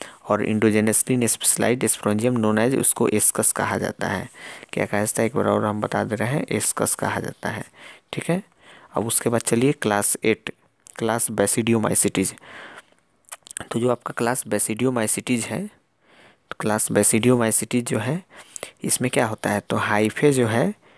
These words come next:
सेप्टेट होता है और basidiomycetes exogenously on basidium होते हैं। ठीक है, तो basidiomycetes की अगर चर्चा करें हम लोग तो क्लास basidiomycetes जो एट नंबर क्लास है, लास्ट क्लास है,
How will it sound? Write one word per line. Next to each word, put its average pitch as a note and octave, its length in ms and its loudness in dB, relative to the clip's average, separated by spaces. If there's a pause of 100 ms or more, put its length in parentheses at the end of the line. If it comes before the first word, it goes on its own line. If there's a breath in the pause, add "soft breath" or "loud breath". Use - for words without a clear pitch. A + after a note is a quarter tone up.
(280 soft breath)
सेप्टेट - 580 -2
होता B2 220 0
है D3 300 0 (380 loud breath)
और A2 180 2
basidiomycetes A#2 1300 2 (460 loud breath)
exogenously A#2+ 840 2 (100)
on B2 200 0 (180)
basidium G#2+ 720 0
होते - 260 -14
हैं। - 240 -18 (100)
ठीक - 160 -6
है, G#3 140 -2 (420 loud breath)
तो A2 80 -2
basidiomycetes C#3 1000 2
की D3 100 2
अगर B2+ 220 4
चर्चा - 360 -2
करें A2 240 0
हम G#2 180 -2
लोग D3 240 2 (640 loud breath)
तो A2 100 4
क्लास A#2+ 400 0
basidiomycetes B2 880 0
जो B2+ 140 2
एट B2+ 240 0
नंबर A#2 220 2
क्लास A2+ 380 2
है, A2+ 60 2
लास्ट G#2+ 360 0
क्लास G#2+ 420 2
है, E3+ 140 -4